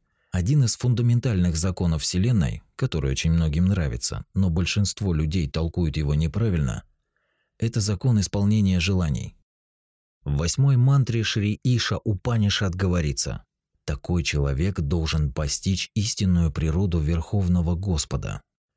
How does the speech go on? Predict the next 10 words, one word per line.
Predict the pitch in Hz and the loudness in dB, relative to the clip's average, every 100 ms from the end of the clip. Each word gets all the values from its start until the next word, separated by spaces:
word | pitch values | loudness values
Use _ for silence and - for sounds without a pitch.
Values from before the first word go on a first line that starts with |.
| _ _ | _ _
величайшего | - 69 65 69 80 78 71 67 62 | -4 -2 0 -2 0 0 0 -2 -2
из | 62 | -4
всех, | - - 92 85 - _ _ _ | -4 -2 -2 -2 -10 _ _ _
бестелесного, | - 69 - 69 76 90 78 62 52 - - | -4 -4 -2 -2 0 0 -2 -2 -6 -14 -8
всеведущего, | - 80 67 85 78 - 69 55 - _ _ | -4 -2 -2 -2 -2 -2 -4 -6 -10 _ _
безупречного, | 92 110 98 87 78 - 62 53 - - _ _ | -2 0 -2 -2 -2 -2 -4 -6 -10 -16 _ _
не | 110 120 110 | 2 4 4
имеющего | 101 101 90 71 80 71 | 2 2 0 0 -2 0
вен, | 65 76 82 64 - _ _ | 0 -2 -2 -4 -10 _ _
чистого | - - 95 - 76 71 | -8 -4 -4 -2 -2 -2